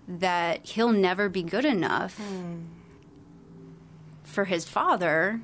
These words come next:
Speaker 1: until he's strong and manly, right? And that is not in alignment with what he's actually saying.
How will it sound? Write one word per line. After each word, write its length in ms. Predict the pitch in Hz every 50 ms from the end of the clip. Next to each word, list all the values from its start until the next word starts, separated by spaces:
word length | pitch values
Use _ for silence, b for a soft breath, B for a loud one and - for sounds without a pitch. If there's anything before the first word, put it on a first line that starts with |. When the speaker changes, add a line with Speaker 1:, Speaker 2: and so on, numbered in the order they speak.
| - - - B B B B B B B B B B B B B - - -
Speaker 1:
until 440 | 202 202 190 - - 196 190 185
he's 760 | 185 185 - - 190 190 185 185 180 180 180 175 - - - - _ -
strong 960 | - - - - - - 202 202 214 202 180 175 170 165 165 165 160 - -
and 240 | 170 160 151 139 151
manly, 760 | 175 202 220 220 202 185 170 - - - - - - 175 - - - - - - - - - - -
right? 360 | 175 175 175 185 190 196 185 -
And 220 | - 185 185 185 180
that 340 | 185 190 220 240 240 - - - - - - - - - - -
is 200 | 196 196 185 196
not 220 | 196 190 202 190
in 80 | 190 190
alignment 600 | 175 170 175 175 180 208 233 220 185 160 - -
with 180 | 185 170 - 175
what 140 | 185 185
he's 160 | 185 175 170 -
actually 380 | 156 185 185 - - - 165
saying. 720 | 160 - - - - 170 170 170 180 196 220 254 277 294